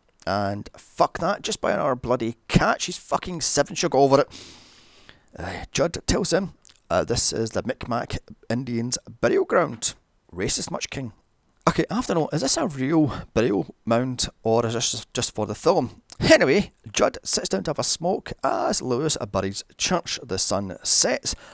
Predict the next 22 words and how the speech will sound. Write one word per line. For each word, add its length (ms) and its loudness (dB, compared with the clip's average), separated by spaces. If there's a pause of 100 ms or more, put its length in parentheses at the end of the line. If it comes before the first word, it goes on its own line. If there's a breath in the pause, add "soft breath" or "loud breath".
Lewis 300 2
is 120 2
still 360 2
digging. 480 -2
Just 280 0
how 120 2
hard 340 -4
is 140 -6
it 80 -8
to 180 -12
dig 160 0
a 60 4
fucking 480 2
shallow 400 0
grave, 240 -2
for 80 -6
Christ's 400 0
sake? 220 -2 (260 loud breath)
You're 120 6
in 100 0
your 80 0
twenties 520 -2